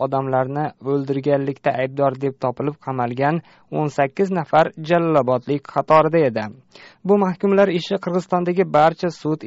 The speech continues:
instansiyalarida ko'rib chiqilgan, ammo hatto Oliy sudgacha ularga nisbatan chiqarilgan hukmni o'z kuchida qoldiravergan.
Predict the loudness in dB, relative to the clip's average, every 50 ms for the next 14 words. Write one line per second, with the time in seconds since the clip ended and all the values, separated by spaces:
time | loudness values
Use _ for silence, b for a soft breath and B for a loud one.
0 | -6 -6 -6 -4 -2 0 0 0 0 -2 0 2 2 2 2 0 -4 -2 -2 0
1 | 0 0 -2 -4 -8 -10 -8 -8 -6 -4 -4 -4 -4 -4 -4 -4 -4 -2 0 0
2 | 0 0 0 -2 -2 -2 _ 0 0 0 2 2 2 2 2 0 -2 -4 -4 -6
3 | -8 -8 -6 -4 -4 -4 0 2 2 2 2 2 B B B B B B B 2
4 | 4 4 4 4 2 0 0 -2 -2 -2 -2 0 0 0 0 -2 -4 -2 0 0
5 | 0 0 -2 0 0 0 0 -2 -4 -6 -8 -6 -6 -4 -2 -2 -2 -2 -4 -4
6 | -4 -2 -2 -2 -2 -4 -8 -12 -12 -6 0 2 2 2 0 -4 -4 -2 0 0
7 | 0 2 2 2 2 2 0 0 -2 -4 -4 -4